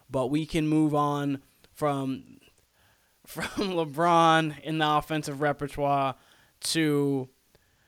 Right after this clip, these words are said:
let's mo-, uh, let me move into it. I've been so excited about it. Uh, did you watch the Women's College Championship?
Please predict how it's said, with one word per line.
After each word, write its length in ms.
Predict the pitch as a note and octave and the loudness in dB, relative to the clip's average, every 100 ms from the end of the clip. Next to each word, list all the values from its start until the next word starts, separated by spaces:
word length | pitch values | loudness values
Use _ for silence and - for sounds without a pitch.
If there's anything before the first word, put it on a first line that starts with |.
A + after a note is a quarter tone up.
| _ _ _ _ _ _ _ _ _ _ | _ _ _ _ _ _ _ _ _ _
let's 260 | - F#3+ G3 | -2 0 0
mo-, 120 | A3+ | 0
uh, 140 | D#3+ G3+ | 2 2
let 140 | G#3+ | 2
me 80 | A#3 | 2
move 220 | G3+ E3 | 0 2
into 240 | D3+ C#3+ D3+ | 0 0 2
it. 60 | E3 | 4
I've 160 | F#3 | 2
been 120 | F#3+ | 0
so 160 | F3 D#3+ | -2 -2
excited 420 | C#3+ C#3 C3+ C3+ | -2 -2 -2 -2
about 340 | C3+ C#3 C#3 C#3 | -4 0 0 0
it. 160 | C#3 | -2
Uh, 440 | C3 E3 E3 E3 D#3+ - _ _ D3 | 2 4 6 6 2 -4 _ _ 0
did 200 | F#3 F#3+ | 0 4
you 100 | A3+ | 6
watch 300 | G#3+ G#3+ - | 8 6 2
the 180 | G3 | 0
Women's 380 | E3+ F3 F3 E3+ | 0 0 0 -2
College 280 | E3+ E3+ E3 | 2 2 2
Championship? 720 | - E3 D#3+ E3 D#3+ E3 D#3 | 0 -2 -2 -2 -2 0 -2